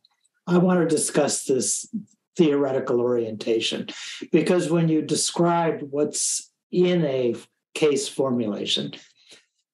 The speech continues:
part of it reminded me of, of, uh, C B T, this maladaptive core schema,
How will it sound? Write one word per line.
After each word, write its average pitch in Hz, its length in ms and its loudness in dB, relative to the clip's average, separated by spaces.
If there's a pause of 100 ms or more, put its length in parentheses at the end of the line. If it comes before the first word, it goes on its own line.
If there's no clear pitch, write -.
(240)
part 180 240 2
of 147 140 2
it 151 220 0
reminded 139 680 0
me 131 220 2
of, 123 320 -2 (140)
of, 131 420 -2 (560)
uh, 131 500 -2 (440)
C 156 260 2
B 123 180 2
T, 143 520 2 (360)
this - 480 2 (420)
maladaptive 139 880 2
core 127 300 2
schema, 135 720 -2